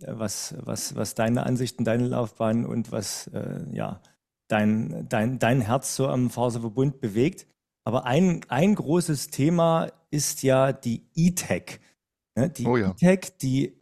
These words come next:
Speaker 1: International Thermoplastic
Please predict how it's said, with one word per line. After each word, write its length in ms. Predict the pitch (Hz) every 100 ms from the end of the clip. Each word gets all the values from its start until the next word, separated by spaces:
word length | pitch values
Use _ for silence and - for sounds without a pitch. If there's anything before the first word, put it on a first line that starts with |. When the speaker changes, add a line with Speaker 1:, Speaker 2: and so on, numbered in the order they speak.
| -
Speaker 1:
International 1040 | 185 190 139 131 175 - 185 185 185 196 185 _ _ _
Thermoplastic 1300 | - - 160 170 - - 139 160 - - _ 165 160